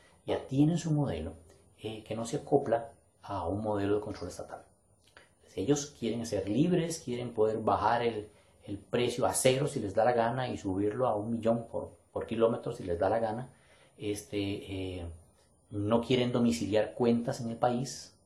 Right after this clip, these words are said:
o sea, de tener, este, ¿cómo se llama? La cuenta bancaria en bancos nacionales, no quieren hacerlo, quieren manejar toda la plata desde afuera. Y lo que está sucediendo con ese modelo, obviamente, es que el dinero sale del país,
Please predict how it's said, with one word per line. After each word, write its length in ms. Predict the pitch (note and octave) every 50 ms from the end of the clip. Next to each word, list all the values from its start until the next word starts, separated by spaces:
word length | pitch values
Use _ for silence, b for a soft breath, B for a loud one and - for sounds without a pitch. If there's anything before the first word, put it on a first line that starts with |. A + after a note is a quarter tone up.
| _
o 40 | _
sea, 240 | - F2 E2+ D#2+ E2
de 200 | E2 E2+ E2+ E2 E2 - - - -
tener, 500 | G2 F2+ F2 F#2 F#2+ G#2 A2 G#2+ - - B B B B B B B _
este, 280 | - G#2 F#2 - - -
¿cómo 160 | - F#2+ G2
se 80 | F#2 G2
llama? 240 | G#2 G2+ G2 F2 E2+
La 100 | E2+ E2+
cuenta 300 | - - G#2 G2+ - A2+
bancaria 520 | A2 G#2+ G2+ - G#2+ G2+ G2 G2+ A2 A2+
en 200 | G#2 F#2+ F2+ E2+
bancos 300 | E2 F#2 F#2+ G2+ - A#2
nacionales, 500 | A2+ A2+ - A#2 A2 G#2 G#2 A2+ A#2+ - -
no 320 | - F#2+ F2+ - - - -
quieren 260 | - F#2 F#2 F#2+ G2+
hacerlo, 340 | G#2+ - C#3+ C3 - - C#3
quieren 180 | - G#2 F#2+
manejar 280 | F#2 F#2 F#2+ F#2 F2+ - -
toda 140 | - G#2 G#2+
la 100 | A2 A2+
plata 220 | - G#2+ - - A2
desde 160 | G#2+ G#2+ A2+
afuera. 380 | - - G#2+ G#2 - - - B B B B B B B B
Y 220 | - A#2 B2 C#3+ F#3
lo 120 | F#3 -
que 60 | -
está 120 | - - F#2+
sucediendo 500 | F#2+ - - A2+ A2 A#2+ B2+ C3 A2+ -
con 120 | - F2
ese 120 | F2 E2+ G2
modelo, 360 | G#2+ G#2 G#2 A2 A#2+ A#2+ A2
obviamente, 540 | G#2+ A2+ A2+ G#2+ G#2+ G#2 G2+ - B2+ - B B B B B B
es 100 | - -
que 80 | -
el 60 | A2+ G#2+
dinero 320 | A#2 A#2 A#2 A#2 A2+ G#2+
sale 380 | - - - A#2+ A2+ A#2 B2 B2+
del 180 | B2+ B2+ B2
país, 480 | - C#3 C#3 B2+ B2+ C#3 C#3 - -